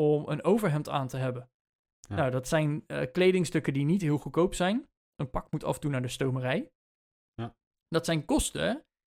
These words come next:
Speaker 1: die je niet had gehad op het moment dat je die baan niet had.
Speaker 2: Nee. Ik had in, eh, toen ik in loondienst nog was,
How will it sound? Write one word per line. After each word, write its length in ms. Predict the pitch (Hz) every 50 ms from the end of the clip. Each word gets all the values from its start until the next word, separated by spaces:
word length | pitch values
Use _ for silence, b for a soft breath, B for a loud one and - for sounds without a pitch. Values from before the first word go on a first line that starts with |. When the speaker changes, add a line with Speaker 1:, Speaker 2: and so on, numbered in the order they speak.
| _ _ _ _ _ _ _
Speaker 1:
die 140 | - 151 147
je 100 | 143 131
niet 280 | 127 147 180 254 262 -
had 180 | - 147 -
gehad 360 | - - 123 127 170 - -
op 120 | - 165 143
het 80 | -
moment 400 | 139 131 135 135 160 202 202 202
dat 180 | - 151 139 -
je 100 | - 127
die 160 | 123 131 127
baan 360 | 127 139 147 160 185 190 156 -
niet 240 | - 147 160 160 -
had. 320 | - 147 143 127 - _ _ _ _ _ _ _ _ _ _ _ _ -
Speaker 2:
Nee. 180 | 113 104 92 - _ _ _ _ _ _ _ _ _ _ _ _ _ _
Ik 140 | _ 110 107
had 140 | 135 131 -
in, 160 | 139 131 127
eh, 340 | 120 120 120 120 117 117 110
toen 200 | 107 101 - 127
ik 80 | 131 120
in 60 | - 110
loondienst 300 | 120 131 135 123 101 95
nog 120 | 104 95
was, 340 | - 117 139 - - -